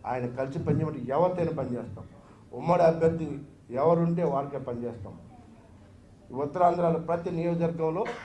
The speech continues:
ఉమ్మడి అభ్యర్థుల కోసం నా శక్తి ఉంచి నేను పనిచేస్తాను. ఇచ్చాపు నుంచి కుప్పం వరకు వెళ్తా.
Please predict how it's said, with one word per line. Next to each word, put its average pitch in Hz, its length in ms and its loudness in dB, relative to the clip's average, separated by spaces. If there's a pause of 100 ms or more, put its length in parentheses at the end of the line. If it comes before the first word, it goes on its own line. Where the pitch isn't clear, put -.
(160)
ఉమ్మడి 165 260 0
అభ్యర్థుల 147 400 -2
కోసం 147 380 -6 (500)
నా 131 280 -4 (120)
శక్తి 160 280 -6
ఉంచి 165 240 -4
నేను 151 260 -4
పనిచేస్తాను. 120 560 -8 (640)
ఇచ్చాపు 190 540 4
నుంచి - 360 -2
కుప్పం 220 360 4
వరకు 202 200 6
వెళ్తా. 156 320 -4